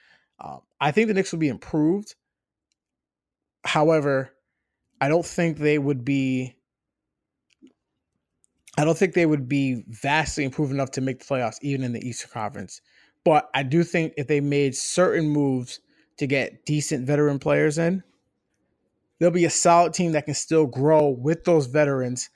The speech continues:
And it's not like there's a cap hold in the East, like a super team necessarily, that you think if we don't, if our guys don't develop the right way or eventually use our cap space to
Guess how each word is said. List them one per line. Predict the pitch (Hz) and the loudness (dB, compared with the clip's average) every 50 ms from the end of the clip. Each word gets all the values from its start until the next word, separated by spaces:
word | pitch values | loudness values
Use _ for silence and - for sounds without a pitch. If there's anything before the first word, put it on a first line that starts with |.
| _ _ _ _ _ _ _ _ _ | _ _ _ _ _ _ _ _ _
And | 160 147 135 | -6 -4 -4
it's | 131 - | -4 -2
not | 147 151 165 180 - | 0 2 2 2 4
like | - 170 165 135 | 2 0 2 2
there's | 160 151 127 | 0 0 0
a | 143 - _ - | -2 -8 _ -4
cap | - - - - 160 165 - - - | 0 0 2 2 2 0 0 -2 -6
hold | - 147 131 120 113 110 113 - - _ _ _ _ _ _ _ | -4 -4 -2 -2 -4 -6 -8 -14 -20 _ _ _ _ _ _ _
in | 135 139 135 | -4 -4 -4
the | 131 - 147 | -4 -4 -4
East, | 147 139 131 123 - | -4 -4 -4 -4 -6
like | 127 117 104 | -8 -10 -8
a | |
super | - - - - - 170 165 - 139 | -6 -4 -4 0 0 -2 -2 -2 -8
team | - - 143 135 123 120 120 120 | -6 -4 -4 -2 -2 -2 -2 -2
necessarily, | 123 120 110 - - - - - 123 120 120 120 | -2 -4 -4 -6 -8 -8 -6 -4 -4 -2 -2 -4
that | 120 117 - - | -6 -8 -8 -10
you | 143 | -10
think | 131 - - 139 131 123 - - - - - _ _ _ | -10 -6 -4 -4 -4 -6 -8 -14 -20 -20 -20 _ _ _
if | 147 135 | -2 0
we | 143 147 | 2 2
don't, | 151 151 156 143 - - | 2 2 0 -2 -6 -6
if | - 147 123 | -6 -4 -2
our | 139 143 147 | 0 -2 0
guys | 131 151 151 151 147 135 | 2 2 2 2 2 2
don't | - 151 127 | 0 -2 -2
develop | 127 123 123 143 139 131 135 | -2 0 0 0 0 0 -2
the | - 135 | -2 -2
right | 131 131 - 117 | 0 0 0 0
way | 139 135 135 127 - - | 0 0 0 -2 -2 2
or | 156 170 185 190 | 4 6 6 6
eventually | 180 156 175 185 175 - - 170 | 6 4 2 2 2 2 0 0
use | 151 143 156 165 170 156 | 2 4 4 4 4 4
our | 160 151 | 2 0
cap | 143 - - 170 156 143 | 0 0 0 0 0 0
space | - - - 151 143 135 - - | -2 -2 -2 -2 -2 -2 -6 -6
to | - 147 135 127 127 | -4 -2 -2 -4 -6